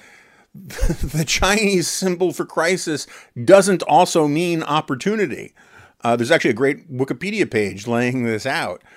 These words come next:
but it's become such a cliche for people that it's actually trickled back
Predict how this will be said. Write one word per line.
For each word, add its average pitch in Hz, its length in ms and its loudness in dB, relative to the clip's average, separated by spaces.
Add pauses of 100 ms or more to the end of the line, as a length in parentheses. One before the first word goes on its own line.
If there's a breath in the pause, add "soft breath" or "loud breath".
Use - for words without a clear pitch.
(380 soft breath)
but 139 160 6
it's 123 100 -2
become 151 320 -4
such - 540 -2
a 147 100 -6
cliche 143 880 0
for - 160 -12
people 104 580 -4 (420 soft breath)
that 120 560 0
it's 120 280 -8
actually 147 420 -6
trickled 139 480 -6
back 120 420 -6